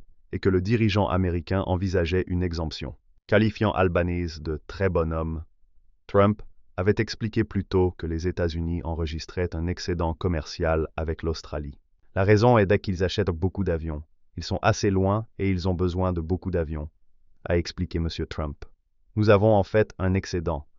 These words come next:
C'est l'un des seuls pays où nous en avons. Mais bien que l'Australie soit le premier exportateur mondial de minerais de fer, une matière première essentielle à la fabrication de l'acier, ses exportations d'acier ne sont pas aussi importantes.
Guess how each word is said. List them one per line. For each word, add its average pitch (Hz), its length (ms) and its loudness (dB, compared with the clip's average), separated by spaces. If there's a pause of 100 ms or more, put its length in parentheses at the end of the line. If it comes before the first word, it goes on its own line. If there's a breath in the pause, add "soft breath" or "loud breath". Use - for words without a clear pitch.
(160)
C'est - 160 -4
l'un 95 160 2
des 87 100 -2
seuls 107 320 2
pays 90 460 -2
où 90 100 -4
nous 85 160 -4
en 82 100 -4
avons. 71 280 -8 (320)
Mais 101 160 4
bien 123 240 4
que 117 100 2
l'Australie 110 540 4
soit 98 200 2
le 90 120 2
premier 127 500 2
exportateur 98 720 0
mondial 92 500 2
de 85 80 -4
minerais 85 320 -2
de 80 60 -4
fer, 82 440 -6 (440)
une 95 100 2
matière 95 400 2
première 98 420 0 (100)
essentielle 95 640 0
à 87 100 -4
la 85 80 0
fabrication 87 640 -2
de 85 80 -4
l'acier, 80 480 -6 (460)
ses 104 240 0
exportations 110 580 -2
d'acier 98 460 -2
ne 101 160 0
sont 92 220 -4
pas 104 280 4
aussi 92 220 -4
importantes. 80 640 -8